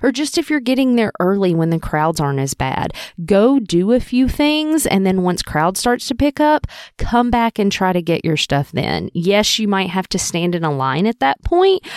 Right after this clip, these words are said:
but better to stand in a stroller line than an hour-long, you know, Seven Dwarfs Mine Train ride. Now, like I said, going into the parks, it's nice not to have that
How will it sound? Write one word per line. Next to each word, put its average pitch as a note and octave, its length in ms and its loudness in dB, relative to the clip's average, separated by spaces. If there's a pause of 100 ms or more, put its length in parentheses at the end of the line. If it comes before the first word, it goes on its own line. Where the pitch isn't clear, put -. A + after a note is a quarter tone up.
(140)
but F3+ 640 2
better G#3+ 380 2
to G3 80 0
stand F#3 400 0
in F3 140 0
a E3 40 2
stroller D#3+ 480 0
line D3 500 -4
than D3 300 -6
an D3+ 180 -4
hour-long, C#3 1000 0
you D#3+ 160 0
know, - 420 -4
Seven D#3 340 -2
Dwarfs - 280 -2
Mine - 240 -4
Train - 440 -4 (120)
ride. - 360 -4 (420)
Now, G3 340 2 (160)
like G#3 180 2
I G#3+ 80 4
said, C3 320 -4 (160)
going F#3+ 320 0
into A3 240 0
the A#3+ 100 0
parks, A#3+ 440 -2
it's - 200 -4
nice F3 320 -2
not E3+ 180 -2
to F3 80 -2
have D#3 320 -4
that D3+ 400 -2